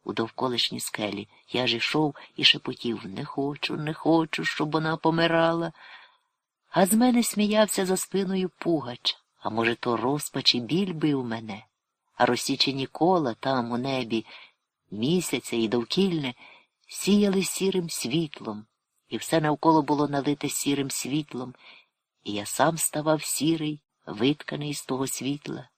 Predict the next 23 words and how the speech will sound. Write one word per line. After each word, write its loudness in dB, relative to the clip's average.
Серце -2
ніби 2
й 4
ржаві 2
кліщі -2
стискали, -2
а 6
ноги 0
пришвидшували 0
ходу, 2
аж 2
доки 2
не 4
біг 0
до 6
кладки -2
через -4
річку. -2
Тут 0
мусив 0
спинитись -4
і -4
віддихатися. -6